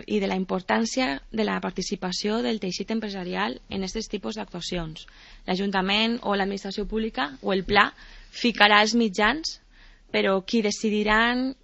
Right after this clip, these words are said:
mm, en què consisteix el club de producte, qui estarà dins, què s'ofertarà al club de producte,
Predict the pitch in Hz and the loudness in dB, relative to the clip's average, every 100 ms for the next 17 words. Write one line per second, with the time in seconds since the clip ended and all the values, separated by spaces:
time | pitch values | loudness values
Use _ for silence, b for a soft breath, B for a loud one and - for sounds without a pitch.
0 | - - 226 226 220 220 214 226 220 233 | -20 -6 -2 0 0 0 0 0 2 2
1 | 220 214 214 202 220 214 214 202 202 190 | 2 0 0 0 2 2 2 2 0 0
2 | 208 - 214 214 226 214 202 190 208 - | -2 0 -2 0 -2 0 0 0 -2 0
3 | 220 208 220 220 214 208 202 196 196 196 | 0 0 0 -2 -2 0 -2 -2 -4 -4
4 | 202 196 - 247 | -4 -4 -4 -6